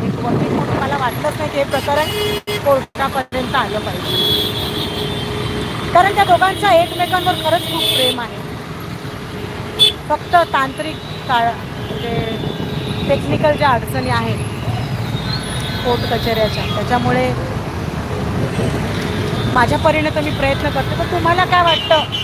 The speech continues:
अशा मा-, अशा प्रकरणामध्ये, तुम्ही नक्कीच सांगा. तुमचा काय अनुभव असेल किंवा तुमच्या ओळखीपाळखीमध्ये कोणी असं या, अशा परिस्थितीमधून कोण गेलं असेल किंवा जात असेल, तर नक्कीच तुमचाही अनुभव तुम्ही शेअर करा.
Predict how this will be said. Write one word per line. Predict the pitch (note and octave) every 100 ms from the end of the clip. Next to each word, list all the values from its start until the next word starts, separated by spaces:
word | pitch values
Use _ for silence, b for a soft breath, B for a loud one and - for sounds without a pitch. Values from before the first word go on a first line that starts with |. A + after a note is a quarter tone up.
| A#3
अशा | B3+ D4+
मा-, | C#4+ B3+ - - F#4+
अशा | B3+ C#4
प्रकरणामध्ये, | D4+ C#4+ C4+ C#4 C4+ C4 C4 B3+ B3 - - - -
तुम्ही | D4 D4
नक्कीच | C#4+ C4+ D#4 -
सांगा. | D4 - G#3+ A3 - - - - - - - - - - - -
तुमचा | B3 A#3 C4+
काय | C4 A#3+
अनुभव | A3+ A#3+
असेल | A3+ G#3 A#3
किंवा | A3 B3 A#3
तुमच्या | A3+ A3 A#3+ A#3 -
ओळखीपाळखीमध्ये | A3+ A3 - A3+ G#3+ A#3 A3+ A3
कोणी | G#3+ A3+ A3+ A3+ - - - G#3+
असं | G#3+ A#3+ A3+
या, | A3+ G#3+ -
अशा | G#3 A3+
परिस्थितीमधून | G#3+ G#3+ G#3+ A#3 A#3 A3 A3
कोण | A3+ A#3 A3 G#3+
गेलं | G#3+ A#3
असेल | G3+ A3 G#3
किंवा | - A#3
जात | A#3 A3 A3
असेल, | G3 - - - - - - -
तर | A#3
नक्कीच | A#3 A#3 A#3
तुमचाही | B3 G3+ B3 B3
अनुभव | G#3 G#3+ A3+
तुम्ही | A3+ A3 A#3
शेअर | A3 G#3+
करा. | G#3+ -